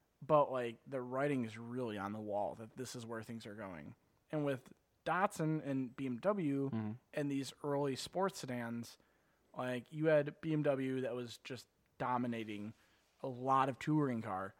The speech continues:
Speaker 1: around the world.
Speaker 2: Right.
Speaker 1: Datsun was hot on their coattails as well, and
Speaker 2: Mm-hmm.
Speaker 1: arguably,
Speaker 2: Oh, yeah.
Speaker 1: in, in America at least in nineteen seventy-two, Datsun did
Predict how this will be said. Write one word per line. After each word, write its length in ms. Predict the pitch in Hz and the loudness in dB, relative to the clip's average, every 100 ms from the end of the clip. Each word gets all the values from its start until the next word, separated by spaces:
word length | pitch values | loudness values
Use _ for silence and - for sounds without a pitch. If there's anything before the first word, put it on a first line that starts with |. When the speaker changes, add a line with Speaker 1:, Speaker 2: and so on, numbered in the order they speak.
| - | -2
Speaker 1:
around 460 | 139 135 135 131 123 | 0 2 2 2 2
the 60 | |
world. 300 | 101 78 52 - _ - 127 | -2 -6 -10 -14 _ -10 4
Speaker 2:
Right. 380 | 117 110 101 151 | 6 8 6 4
Speaker 1:
Datsun 460 | 151 160 - 160 | 6 6 2 0
was 260 | 143 127 - _ - | 0 -2 -8 _ -14
hot 260 | - 151 143 | -4 0 0
on 100 | 127 | 0
their 100 | 107 | -2
coattails 520 | 151 165 143 123 117 | -2 -2 -2 -4 -6
as 120 | 117 | -2
well, 200 | 135 156 | 2 4
and 200 | 123 120 - - | 4 -2 -6 0
Speaker 2:
Mm-hmm. 140 | 127 | 2
Speaker 1:
arguably, 300 | 165 143 139 | 4 4 4
Speaker 2:
Oh, 80 | 143 | 6
yeah. 80 | 147 | 8
Speaker 1:
in, 100 | 175 | 6
in 120 | 180 | 6
America 380 | 180 170 220 143 | 6 10 8 8
at 80 | 123 | 0
least 220 | 127 - | -2 -4
in 60 | 131 | -4
nineteen 220 | 131 127 | -2 -2
seventy-two, 640 | 139 110 101 185 165 123 - - - _ - | -4 -6 -4 2 2 2 -4 -20 -20 _ 0
Datsun 500 | 147 135 - 139 123 - - - | 4 6 4 0 0 -4 -18 -10
did 260 | - 156 | -4 -4